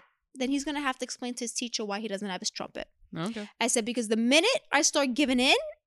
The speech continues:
Speaker 1: is the minute that they start taking advantage." Kids are very smart.
Speaker 2: <laughs>
Speaker 1: Kids are very, very smart.
Speaker 2: Uh-huh.
Speaker 1: So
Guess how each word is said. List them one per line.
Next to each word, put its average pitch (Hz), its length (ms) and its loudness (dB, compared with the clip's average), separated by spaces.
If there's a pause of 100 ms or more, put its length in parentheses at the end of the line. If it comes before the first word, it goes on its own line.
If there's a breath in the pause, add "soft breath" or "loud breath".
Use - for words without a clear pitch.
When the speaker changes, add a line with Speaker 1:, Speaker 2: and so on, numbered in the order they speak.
(160)
Speaker 1:
is 254 120 0
the 226 80 4
minute 277 280 0
that 233 160 -2
they 233 100 0
start 240 220 -4
taking 220 280 -6
advantage." 202 420 -2
Kids - 240 2
are 277 40 -2
very 247 220 4
smart. - 460 2
Speaker 2:
<laughs> - 40 -4 (2250 loud breath)
Speaker 1:
Kids - 320 6
are 285 80 2
very, 247 380 2
very 220 240 4
smart. 208 380 4
Speaker 2:
Uh-huh. 240 160 4 (440 soft breath)
Speaker 1:
So 320 600 4